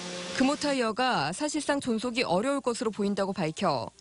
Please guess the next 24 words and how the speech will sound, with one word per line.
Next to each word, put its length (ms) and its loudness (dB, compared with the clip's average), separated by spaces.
법정 340 4
관리를 520 4
염두에 360 2
두고 300 -2
있는 180 2
것으로 380 0
해석되고 500 0
있습니다. 560 0
채권단은 800 4
노사 240 4
합의가 400 2
안 160 2
됐지만 760 0
일조 340 0
삼천억 540 0
원 140 0
규모의 600 0
차입금 500 0
만기 400 2
연장 400 2
효력을 580 0
곧바로 380 0
무효화하진 760 0
않았습니다. 720 0